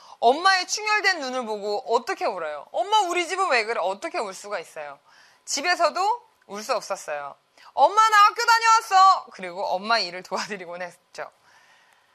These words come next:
제가 유일하게 이제 할 수 있었던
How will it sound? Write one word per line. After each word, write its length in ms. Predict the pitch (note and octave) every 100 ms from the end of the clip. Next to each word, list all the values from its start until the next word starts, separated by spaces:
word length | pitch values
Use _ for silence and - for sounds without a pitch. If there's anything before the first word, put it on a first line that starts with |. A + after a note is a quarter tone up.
| _ _ -
제가 320 | C4 C#4+ D#4+
유일하게 560 | C4 E4+ F4+ E4+ D4+ A#3
이제 680 | F#3+ G3+ G3 F#3+ F3+ D#3+ - _ _ _ _ _ _
할 260 | - - F#4+
수 120 | G4
있었던 800 | F4 C4 A#3+ A3 G#3+ F#3+ F3 G#2+